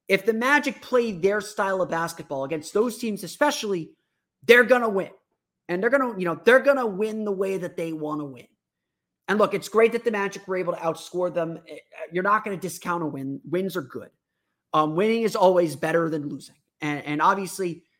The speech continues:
you'd rather win ugly, uh, and as, as Mo Wagner put it after, I think, the, the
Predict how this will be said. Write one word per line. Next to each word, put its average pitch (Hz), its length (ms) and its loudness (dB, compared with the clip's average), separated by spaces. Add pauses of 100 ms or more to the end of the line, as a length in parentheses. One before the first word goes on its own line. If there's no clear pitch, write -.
(220)
you'd 175 100 -4
rather 208 260 6
win 196 240 -2
ugly, 196 520 -4
uh, 151 60 -6
and 143 340 -8
as, 147 260 -8
as 135 220 -8
Mo 156 160 -2
Wagner 156 280 2
put 156 160 -4
it 151 60 0
after, 147 260 -2
I 139 60 -6
think, 143 160 -12
the, 135 260 -6
the 131 140 -10